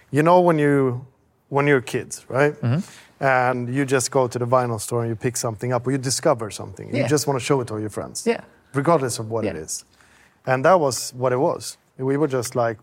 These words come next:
Speaker 1: playing
Speaker 2: Yeah.
Speaker 1: and just like, "Yo, check this out, check this." And it's just becomes this, like,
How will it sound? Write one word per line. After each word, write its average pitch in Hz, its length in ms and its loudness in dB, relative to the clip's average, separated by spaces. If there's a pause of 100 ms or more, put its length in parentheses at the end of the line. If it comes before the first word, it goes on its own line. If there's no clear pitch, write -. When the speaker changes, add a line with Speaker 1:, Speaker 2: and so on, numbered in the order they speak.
(260)
Speaker 1:
playing 135 460 0
Speaker 2:
Yeah. 113 120 -6
Speaker 1:
and 127 100 -4
just 127 240 0
like, 123 280 -2
"Yo, 151 180 2
check 139 240 -4
this 139 200 -6
out, 123 160 0
check 139 200 -4
this." 131 180 -8 (400)
And 139 160 -2
it's - 360 -6
just 139 220 0
becomes 131 600 -2
this, 123 300 -2
like, 117 460 -2